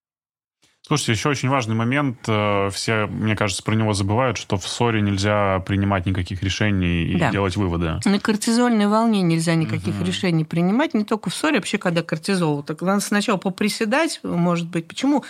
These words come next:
Speaker 2: кстати, тоже забавная история, почему очень часто ссоры заканчиваются сексом? Потому что поднимается уровень энергии вообще,
Speaker 1: Ну да.
Speaker 2: и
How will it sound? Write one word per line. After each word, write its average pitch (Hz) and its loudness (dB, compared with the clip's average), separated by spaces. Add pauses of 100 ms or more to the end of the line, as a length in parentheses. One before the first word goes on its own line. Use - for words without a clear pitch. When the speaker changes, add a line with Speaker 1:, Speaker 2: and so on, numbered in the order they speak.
(160)
Speaker 2:
кстати, 208 -2
тоже 208 0
забавная 175 2
история, 165 0
почему 220 -2
очень 190 0
часто 226 -2 (240)
ссоры 214 0
заканчиваются 185 0
сексом? 165 -2 (680)
Потому 190 2
что 208 -6
поднимается 233 0
уровень 214 0
энергии 180 0
вообще, 185 -2
Speaker 1:
Ну - -6
да. 101 -4 (100)
Speaker 2:
и 233 -2